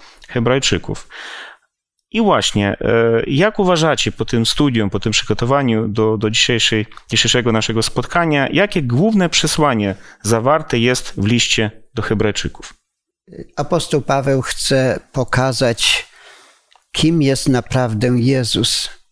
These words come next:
Speaker 2: Dla Hebrajczyków, czyli Żydów, to było bardzo istotne, bo przecież oni oczekiwali Mesjasza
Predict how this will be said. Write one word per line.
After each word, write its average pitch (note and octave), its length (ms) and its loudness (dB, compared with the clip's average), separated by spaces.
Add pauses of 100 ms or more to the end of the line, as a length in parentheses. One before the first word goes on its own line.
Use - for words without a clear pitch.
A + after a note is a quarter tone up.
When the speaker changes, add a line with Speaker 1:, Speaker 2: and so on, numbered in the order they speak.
(440)
Speaker 2:
Dla C3 440 2
Hebrajczyków, C3 840 0
czyli B2 320 0
Żydów, B2+ 460 0
to C3+ 140 0
było B2+ 260 2
bardzo C3 480 0
istotne, - 840 -2 (760)
bo C#3 160 0
przecież - 680 0
oni C#3+ 340 2
oczekiwali C#3+ 800 0
Mesjasza A2+ 800 0